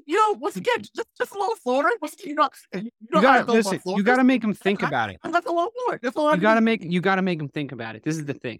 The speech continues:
Speaker 2: If you, if
Speaker 1: Right,
Speaker 2: you're,
Speaker 1: e-, e-,
Speaker 2: if you,
Speaker 1: exactly.
Speaker 2: everybody here at some point has played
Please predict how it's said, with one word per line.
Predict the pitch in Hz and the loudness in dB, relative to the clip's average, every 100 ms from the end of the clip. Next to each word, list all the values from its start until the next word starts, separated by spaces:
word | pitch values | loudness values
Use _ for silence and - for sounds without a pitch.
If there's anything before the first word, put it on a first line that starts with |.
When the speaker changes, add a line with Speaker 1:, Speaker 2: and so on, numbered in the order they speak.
| - | -6
Speaker 2:
If | 143 165 | -6 -2
you, | 202 214 | -2 -2
if | 160 | 0
Speaker 1:
Right, | 143 147 | 0 2
Speaker 2:
you're, | 196 208 | 0 0
Speaker 1:
e-, | 196 | -2
e-, | 180 | -2
Speaker 2:
if | 165 | 2
you, | 190 | 2
Speaker 1:
exactly. | 196 196 | 4 4
Speaker 2:
everybody | 240 220 226 | 2 2 2
here | 202 185 180 | 2 0 0
at | 156 135 | 0 -4
some | - 147 139 | -4 -6 -6
point | 147 127 113 - | -6 -6 -8 -10
has | 123 113 | -10 -10
played | - 123 117 117 | -8 -6 -4 -6